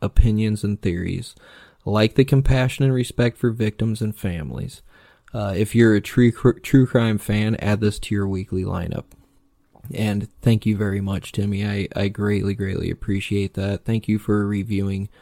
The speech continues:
both podcasts that I am a part of. And speaking of podcasts, uh, me and Shane have recently released,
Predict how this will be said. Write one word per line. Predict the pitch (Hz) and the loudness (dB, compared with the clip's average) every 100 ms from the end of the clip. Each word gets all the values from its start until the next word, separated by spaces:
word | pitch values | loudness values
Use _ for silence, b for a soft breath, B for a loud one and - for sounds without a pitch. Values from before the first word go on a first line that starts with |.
| b _ - | b _ 2
both | 113 113 | 4 4
podcasts | - 98 95 - 98 101 | 2 0 -2 -2 -2 -2
that | 104 | -2
I | 104 101 | 0 0
am | 101 | -2
a | 101 | -4
part | - 101 98 | -2 -2 0
of. | 107 104 B B B B B | -2 -2 B B B B B
And | 120 110 107 | -2 0 0
speaking | - - 110 113 | 0 2 4 2
of | 110 - | 0 2
podcasts, | 110 107 104 110 113 135 - - | 4 4 0 -2 -2 -4 -8 -6
uh, | 95 87 82 | -4 -2 -2
me | 98 110 117 | 0 2 2
and | 107 | 2
Shane | - 110 113 117 | 0 2 4 4
have | 110 | 2
recently | 113 104 - 101 | 2 0 0 0
released, | 104 104 101 104 - - | 0 0 -2 -4 -8 -18